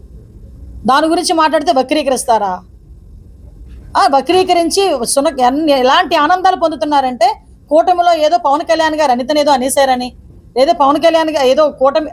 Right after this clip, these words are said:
అంటే వీళ్ళు ఏంటంటే గోతికాడి నక్కలు ఉంటాయి కొన్ని కొన్ని, మీకు తెలుసా? అవి ఎప్పుడు గోతులో పాతుతారా, అందరూ వెళ్ళిపోతారా, లాక్కొని తిందామా అని ఉంటాయి కొన్ని నక్కలు. ఆ టైప్ అనమాట వీళ్ళందరూ. అంటే ఏదైనా ఇన్సిడెంట్ జరగకపోద్దా,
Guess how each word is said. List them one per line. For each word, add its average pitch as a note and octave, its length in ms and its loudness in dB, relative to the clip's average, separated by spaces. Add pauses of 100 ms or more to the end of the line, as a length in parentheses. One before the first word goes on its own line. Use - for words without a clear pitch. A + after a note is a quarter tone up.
అంటే F4+ 220 0
వీళ్ళు D4 180 0
ఏంటంటే E4+ 340 -2
గోతికాడి F4+ 520 0
నక్కలు D#4 220 -2
ఉంటాయి C#4+ 200 -4
కొన్ని G3+ 180 -14
కొన్ని, F#3+ 180 -12
మీకు G3+ 140 -18
తెలుసా? C#4+ 260 -2 (1000)
అవి A3 220 -2
ఎప్పుడు C4+ 260 0
గోతులో D#4+ 460 2
పాతుతారా, D#4 640 2 (100)
అందరూ D4 340 -4
వెళ్ళిపోతారా, D4 540 0
లాక్కొని C4+ 420 -2
తిందామా C4+ 340 0
అని E4 80 0
ఉంటాయి C#4+ 200 -4
కొన్ని A#3+ 180 -4
నక్కలు. A3 320 -6 (640)
ఆ C#4 140 2
టైప్ E4 260 2
అనమాట D4+ 260 0
వీళ్ళందరూ. A#3 380 -2 (1040)
అంటే D4 160 0
ఏదైనా D#4+ 260 2
ఇన్సిడెంట్ D#4 400 0
జరగకపోద్దా, C#4+ 800 0